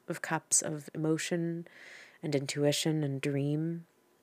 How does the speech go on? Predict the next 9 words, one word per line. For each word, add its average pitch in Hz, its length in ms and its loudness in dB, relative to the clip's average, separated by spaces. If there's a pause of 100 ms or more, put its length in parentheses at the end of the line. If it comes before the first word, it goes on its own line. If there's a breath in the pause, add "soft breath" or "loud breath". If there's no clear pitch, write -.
(2250 loud breath)
So 233 280 12
this 233 240 12
philosopher 190 680 10
of 160 160 6
moons 147 600 2
is 151 360 -4
ready 160 280 0
to 156 80 4
reach - 680 -2